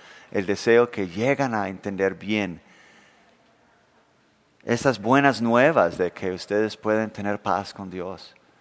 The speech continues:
pueden estar reconciliados con Dios." Más adelante vamos a hablar exactamente de qué quiere decir esto. Pero para ellos, Pablo y sus compañeros, lo importante no son las apariencias por afuera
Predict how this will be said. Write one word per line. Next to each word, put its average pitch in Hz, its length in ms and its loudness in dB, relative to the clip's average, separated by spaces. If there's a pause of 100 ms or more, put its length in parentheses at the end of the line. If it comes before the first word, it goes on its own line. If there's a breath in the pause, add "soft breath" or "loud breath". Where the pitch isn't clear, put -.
(440 soft breath)
pueden 117 480 0 (720 soft breath)
estar 110 320 0
reconciliados 117 920 4
con 104 160 -6
Dios." 85 520 -4 (240)
Más 101 220 -8
adelante 104 360 0
vamos 90 220 -4
a 101 40 0
hablar 95 360 0 (1120 loud breath)
exactamente 101 540 -2
de 92 100 -4
qué - 160 -12
quiere 101 240 -6
decir 101 220 -4
esto. 98 380 0 (1300 soft breath)
Pero 127 260 6
para 131 280 8
ellos, 139 480 8
Pablo 123 440 6
y 110 60 4
sus 107 200 -6
compañeros, 117 680 4
lo 110 140 2
importante 135 640 2
no 117 380 2
son 131 260 0
las 107 220 4
apariencias 107 760 2
por 107 160 4
afuera 113 600 2